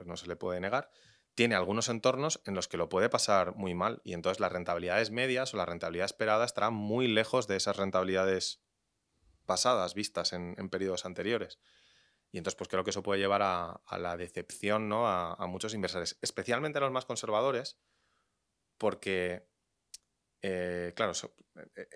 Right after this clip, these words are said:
estos serán los que se encontrarán con una situación mucho más,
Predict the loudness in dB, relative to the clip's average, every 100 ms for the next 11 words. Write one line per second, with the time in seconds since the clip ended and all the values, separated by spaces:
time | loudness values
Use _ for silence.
0 | -4 -4 0 2 4 4 2 -2 0 -2
1 | 2 2 2 2 0 -2 -2 -2 0 0
2 | -2 0 -2 0 2 2 0 -2 -4